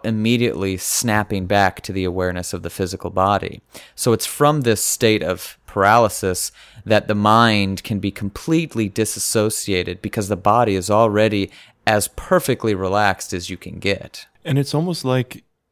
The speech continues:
Speaker 2: your waking mind becomes super awake. It reaches a state of, of super clarity.
Speaker 1: And that's an important aspect, is the, the deep sense of, you know, lucidity. So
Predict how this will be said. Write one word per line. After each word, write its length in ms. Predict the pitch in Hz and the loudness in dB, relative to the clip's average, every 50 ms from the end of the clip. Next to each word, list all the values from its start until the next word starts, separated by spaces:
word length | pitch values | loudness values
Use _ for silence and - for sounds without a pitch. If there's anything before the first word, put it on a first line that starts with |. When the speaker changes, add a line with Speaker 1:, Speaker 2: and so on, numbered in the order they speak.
| _ _ | _ _
Speaker 2:
your 560 | _ - 104 107 107 107 107 107 104 101 98 95 | _ -8 -4 -2 0 2 2 2 2 0 -2 -4
waking 560 | - 95 98 110 120 127 127 - 123 110 95 | -6 -6 -2 -2 -2 -2 -2 -4 -6 -4 -4
mind 380 | 92 87 87 85 85 82 80 | -4 -2 -2 -2 -2 -4 -6
becomes 720 | 80 87 - - - - 92 90 85 85 82 - - - - | -8 -10 -12 -10 -6 -4 -4 -4 -4 -4 -6 -8 -12 -14 -10
super 460 | - - - - - 180 175 - 90 | -8 -8 -4 -4 -4 -4 -4 -4 -4
awake. 540 | - - - - - - - _ - - - - | -4 -4 -6 -8 -10 -12 -14 _ -20 -20 -12 -8
It 100 | 98 95 | -8 -4
reaches 380 | 92 104 117 131 - 131 110 - | -2 -2 -2 0 -2 -4 -6 -6
a 60 | 98 | -6
state 320 | - - - 101 98 92 | -4 -2 0 0 0 2
of, 180 | 92 90 87 85 - - - - - _ _ _ | 0 0 -2 -4 -10 -16 -20 -20 -20 _ _ _
of 100 | - - | -12 -8
super 400 | - - - - - - - 107 | -6 -4 -2 -2 0 0 0 -2
clarity. 760 | - - - 98 95 98 101 98 95 - - - - - _ _ _ _ _ - | -4 -4 -4 -2 0 0 0 -2 -4 -6 -14 -16 -16 -20 _ _ _ _ _ -4
Speaker 1:
And 180 | 127 135 139 | -2 2 4
that's 240 | 143 156 170 - - | 4 4 4 2 -2
an 80 | 180 170 | -2 -2
important 460 | 143 131 - 143 139 131 113 104 98 | -4 -2 0 2 2 2 0 -2 -2
aspect, 680 | 62 92 98 104 - - - 101 90 87 - - - - | 0 0 0 0 -2 -4 -2 -2 -4 -4 -6 -10 -16 -10
is 300 | - - 101 95 92 92 - | -6 -4 -4 -2 -4 -6 -8
the, 260 | - - 101 95 92 98 - | -6 -2 -2 -2 -2 -4 -4
the 100 | - 104 | -6 -4
deep 300 | 101 - 120 127 - - | -2 0 -2 -2 -2 -4
sense 320 | - - 113 104 98 - | -4 -2 -2 -2 0 0
of, 260 | 104 98 90 - - - - - - - - _ _ | 0 0 0 -2 -10 -16 -20 -20 -20 -20 -20 _ _
you 140 | - - 98 | -8 -6 -4
know, 60 | 98 92 | -4 -2
lucidity. 1000 | - 113 113 117 104 - - - - 123 107 95 92 - - - 95 95 - - | 0 2 2 2 2 2 0 2 2 2 2 2 0 -2 -4 -8 -12 -12 -16 -10
So 480 | - - - 127 117 113 110 107 - - | -6 -2 0 2 4 4 2 0 -2 -6